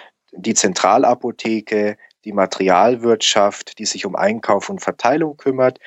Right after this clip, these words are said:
der technische Dienst, die Wäscherei, die Küche, dann die Ver- und Entsorgung. Und es kommen zu den Unterstützungsprozessen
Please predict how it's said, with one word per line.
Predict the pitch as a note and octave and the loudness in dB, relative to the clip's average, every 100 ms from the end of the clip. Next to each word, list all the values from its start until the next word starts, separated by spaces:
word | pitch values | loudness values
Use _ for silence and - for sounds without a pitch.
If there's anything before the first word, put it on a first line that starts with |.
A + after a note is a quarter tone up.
| - - | -18 -8
der | A2 | -4
technische | - B2+ - A2 G#2 | 0 0 0 -2 -2
Dienst, | F#2+ E3 E3+ E3 E3 - - - | -2 0 2 2 0 -2 -4 -6
die | G2+ | 0
Wäscherei, | G#2+ - F#2+ F2 G#2 A#2 A#2 | 2 2 4 4 4 2 -2
die | - | -8
Küche, | - C3+ C#3 C3 B2 B2+ - - - - | -6 -4 0 2 2 0 -10 -16 -12 -4
dann | G#2 | -2
die | G2+ | -2
Ver- | - A#2 A#2 - | 0 4 4 4
und | G#2 - | -2 -2
Entsorgung. | A#2 F3 - - C3 C3+ C#3 C3+ C#3 - _ _ _ _ _ _ _ - | -2 0 0 2 4 4 2 2 0 -14 _ _ _ _ _ _ _ 0
Und | C#3 A3 A#3+ - | 2 2 -2 -2
es | C#3+ - | 0 0
kommen | D#3 D#3+ D#3+ | 0 0 0
zu | - E3+ | 0 2
den | F3 F3+ | 2 2
Unterstützungsprozessen | D3 C3+ - - - F#3+ E3+ - C3+ C3+ B2+ C#3 - D3+ | 0 0 0 -2 2 2 2 -4 -2 0 2 2 0 -2